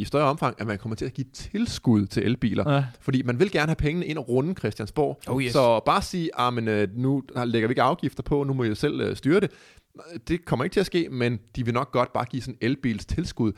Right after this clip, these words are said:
Speaker 1: Så kan man hæve skatten lidt,
Speaker 2: Ja.
Speaker 1: og så kan man give elbilstilskud for de penge, man så får ind. Hvor herre bevares,
Speaker 2: Hvor
Speaker 1: altså.
Speaker 2: herre bevares. Hundehoveder og hængerøv. Socialdemokrater.
Speaker 1: Ja, og det der er
Speaker 2: Øhm,
Speaker 1: værre.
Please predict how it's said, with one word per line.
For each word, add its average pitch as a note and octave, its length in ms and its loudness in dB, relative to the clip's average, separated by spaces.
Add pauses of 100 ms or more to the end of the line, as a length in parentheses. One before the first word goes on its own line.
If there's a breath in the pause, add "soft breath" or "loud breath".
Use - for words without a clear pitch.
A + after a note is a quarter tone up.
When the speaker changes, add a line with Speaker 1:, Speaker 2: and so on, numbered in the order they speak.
Speaker 1:
Så - 100 -2
kan F3 100 0
man C3+ 80 0
hæve D3 240 2
skatten D3 320 0
lidt, C#3+ 180 0 (160)
Speaker 2:
Ja. B2 100 2
Speaker 1:
og B2 100 2
så D#3+ 100 0
kan E3 100 0
man A#2 80 -2
give - 220 -6
elbilstilskud A2+ 800 -2
for A2 100 -4
de A2+ 80 -2
penge, A#2+ 300 -2
man A#2+ 100 -2
så A2 100 -2
får - 120 -6
ind. B2+ 180 -2 (440 loud breath)
Hvor - 140 2
herre B2+ 420 6
bevares, B2 420 2
Speaker 2:
Hvor A#2 80 4
Speaker 1:
altså. D3 220 8
Speaker 2:
herre F3 320 8
bevares. C#3+ 560 -2 (120 loud breath)
Hundehoveder D#3 560 8
og C#3 60 8
hængerøv. C#3 720 4 (140 soft breath)
Socialdemokrater. D3+ 1040 4 (180)
Speaker 1:
Ja, A2 120 2
og C3 460 2
det B2+ 100 6
der A#2+ 60 8
er - 20 10
Speaker 2:
Øhm, A2 80 6
Speaker 1:
værre. A2 240 6